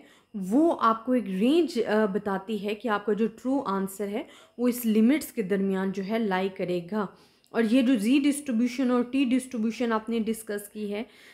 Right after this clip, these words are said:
तो ये हमने कब डिस्कस की होती है कि अगर आपके पास सिग्मा नॉन है, उन्होंने ये सिचुएशन दे भी दी है, it's very important case। ऐसे क्वेश्चन आपसे इंटरव्यू में भी पूछे जाते हैं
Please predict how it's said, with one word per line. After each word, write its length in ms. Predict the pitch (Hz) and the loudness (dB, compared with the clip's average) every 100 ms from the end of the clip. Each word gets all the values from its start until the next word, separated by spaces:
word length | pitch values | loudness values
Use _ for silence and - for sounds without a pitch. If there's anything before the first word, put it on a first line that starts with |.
| _ | _
तो 100 | 233 | 0
ये 200 | 220 196 | 2 4
हमने 300 | 285 254 247 | 6 6 4
कब 240 | 262 254 240 | 2 0 0
डिस्कस 420 | 240 - 254 254 | -2 0 -2 -2
की 120 | 277 | 0
होती 280 | 277 247 254 | 2 2 0
है 100 | 285 | -2
कि 80 | 285 | -2
अगर 300 | 233 220 285 | -2 0 2
आपके 220 | 269 269 | 2 -2
पास 180 | 226 262 | -6 -4
सिग्मा 320 | 226 196 226 | -4 0 2
नॉन 280 | 208 196 190 | 2 0 -2
है, 80 | 180 | 0
उन्होंने 280 | 214 233 | 0 2
ये 140 | 233 226 | 2 0
सिचुएशन 500 | 226 226 226 254 233 | -4 -8 -6 -2 0
दे 160 | 226 | 0
भी 80 | 202 | 0
दी 140 | 170 175 | -2 -2
है, 260 | 180 214 | -2 -4
it's 140 | 214 - | -8 -4
very 200 | 226 233 | 0 0
important 460 | 214 208 202 208 | -2 -4 -2 -4
case। 220 | 202 180 - _ - - | -4 -8 -12 _ -20 -8
ऐसे 220 | 240 277 320 | -6 0 2
क्वेश्चन 360 | 262 269 254 | 2 2 2
आपसे 260 | 233 226 254 | 2 2 0
इंटरव्यू 400 | 226 220 214 226 | 0 2 4 4
में 160 | 226 | 4
भी 100 | 208 | 2
पूछे 300 | 202 190 190 | -2 -8 -6
जाते 280 | 180 165 - | -4 -4 -6
हैं 120 | 190 | -14